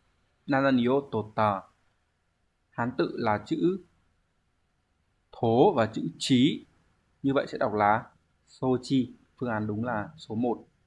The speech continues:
Có nghĩa là biện pháp. Đối với lại các nhân viên mà vi phạm, ừm, quy tắc ấy,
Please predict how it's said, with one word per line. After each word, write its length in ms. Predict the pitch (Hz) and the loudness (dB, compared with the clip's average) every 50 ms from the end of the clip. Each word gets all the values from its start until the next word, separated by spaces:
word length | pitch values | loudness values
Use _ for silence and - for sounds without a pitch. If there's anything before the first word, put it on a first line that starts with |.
| _ _ _ _ _ _ _ _ _ _ _ _ _ _ _ _ _ _ _ _ _ _ _ | _ _ _ _ _ _ _ _ _ _ _ _ _ _ _ _ _ _ _ _ _ _ _
Có 100 | - 110 | -6 -4
nghĩa 140 | 104 113 151 | -4 -2 -2
là 80 | 135 117 | -4 -2
biện 220 | 117 123 123 - - | -2 -4 -4 -6 -4
pháp. 400 | - 147 143 147 147 147 - _ _ _ _ _ _ _ _ _ _ _ _ _ _ _ _ _ _ _ _ _ _ _ _ _ _ _ _ _ _ _ _ _ _ _ _ _ _ _ _ _ _ _ _ _ _ _ _ _ _ _ _ _ _ _ _ _ _ _ _ _ _ _ _ _ _ _ _ _ _ _ _ _ _ _ _ _ _ _ _ - | 0 2 2 2 2 -2 -8 _ _ _ _ _ _ _ _ _ _ _ _ _ _ _ _ _ _ _ _ _ _ _ _ _ _ _ _ _ _ _ _ _ _ _ _ _ _ _ _ _ _ _ _ _ _ _ _ _ _ _ _ _ _ _ _ _ _ _ _ _ _ _ _ _ _ _ _ _ _ _ _ _ _ _ _ _ _ _ _ -4
Đối 200 | 107 113 117 113 | 0 0 2 4
với 100 | 135 151 | 4 2
lại 140 | 147 - - | 2 2 4
các 220 | - 147 156 165 - | 4 4 4 4 2
nhân 220 | 147 139 139 139 131 | 2 4 4 4 4
viên 280 | 131 143 143 139 135 | 6 6 6 6 4
mà 340 | 131 117 107 104 104 101 101 - - | 2 2 2 2 0 -2 -4 -4 -2
vi 140 | 135 139 131 - | 0 0 2 4
phạm, 180 | - 131 - - - | 4 4 2 0 -8
ừm, 340 | - 110 107 101 101 104 98 - _ - | -12 -10 -10 -8 -8 -10 -12 -12 _ -6
quy 120 | 131 131 | -2 2
tắc 180 | 135 151 165 170 | 4 4 4 4
ấy, 100 | 180 | 0